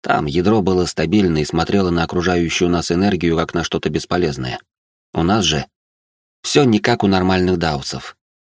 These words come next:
Сопряженное ядро создано с насыщением мастера, сопряженные и реальные меридианы и узлы созданы с насыщением владыки.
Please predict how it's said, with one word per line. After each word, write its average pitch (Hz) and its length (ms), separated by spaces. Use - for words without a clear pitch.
Сопряженное 92 580
ядро 90 500
создано 98 420
с - 80
насыщением 92 680
мастера, 90 560
сопряженные 85 640
и 90 140
реальные 87 420
меридианы 85 480
и 90 80
узлы 85 360
созданы 82 480
с - 80
насыщением 82 540
владыки. 92 500